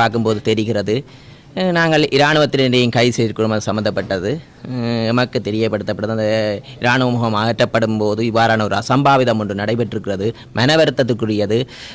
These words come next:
அந்த குடும்ப உறவினர்களுடன் நாங்கள் கதைத்திருக்கின்றோம். உண்மையாகவே அவர்கள் எவ்வளவு வேதனையில் இருப்பார்கள் என்றது. யார் பிழை செய்தார்களோ, அது சட்டம் நீதியை பெற்றுக் கொடுக்கும். உண்மையாகவே அது ஒரு அசம்பாவிதம் நடக்கின்றிருந்தால்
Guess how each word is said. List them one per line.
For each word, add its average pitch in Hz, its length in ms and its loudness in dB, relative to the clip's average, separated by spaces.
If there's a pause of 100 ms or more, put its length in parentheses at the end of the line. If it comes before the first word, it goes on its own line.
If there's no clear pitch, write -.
(100)
அந்த 117 140 2 (100)
குடும்ப 139 360 4 (260)
உறவினர்களுடன் 123 680 2
நாங்கள் 107 260 -4
கதைத்திருக்கின்றோம். 123 720 0 (360)
உண்மையாகவே 120 540 2 (140)
அவர்கள் 113 360 0
எவ்வளவு 113 300 0
வேதனையில் 117 420 0
இருப்பார்கள் 101 400 -4
என்றது. 98 260 -6 (440)
யார் 156 240 4 (140)
பிழை 143 240 4
செய்தார்களோ, 110 540 2 (720)
அது 113 200 4
சட்டம் 120 380 0
நீதியை 127 360 2
பெற்றுக் 110 340 -2
கொடுக்கும். 104 360 -2 (220)
உண்மையாகவே 147 680 2 (500)
அது 110 120 -2 (720)
ஒரு 110 100 2 (120)
அசம்பாவிதம் 190 680 2
நடக்கின்றிருந்தால் 143 880 0